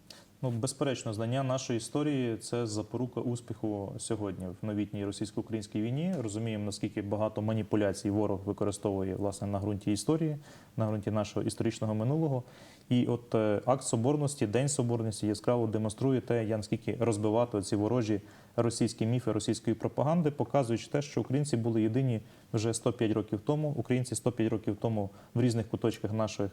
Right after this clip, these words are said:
е, земель виступали за те, аби бути в єдиній державі, жити, е, самостійно, жити незалежно, аби сюди ніхто не приходив, не розказував,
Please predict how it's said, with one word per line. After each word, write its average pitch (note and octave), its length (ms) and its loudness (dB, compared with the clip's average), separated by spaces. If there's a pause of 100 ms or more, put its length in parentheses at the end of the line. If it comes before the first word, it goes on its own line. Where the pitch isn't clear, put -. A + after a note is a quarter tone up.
е, G2 120 2
земель G#2+ 320 0
виступали G2+ 520 0
за G2 80 0
те, G#2 120 -2
аби G#2 180 2
бути G2+ 400 -4
в G#2 160 -2
єдиній G#2 300 0
державі, B2 500 0
жити, G2+ 340 -2 (460)
е, G2 420 2
самостійно, C#3+ 760 2
жити A2 220 0
незалежно, A#2+ 720 2
аби G#2+ 160 0
сюди A2 200 -2
ніхто G#2+ 220 0
не G#2+ 100 0
приходив, C3+ 380 0
не G#2+ 100 2
розказував, A2 540 0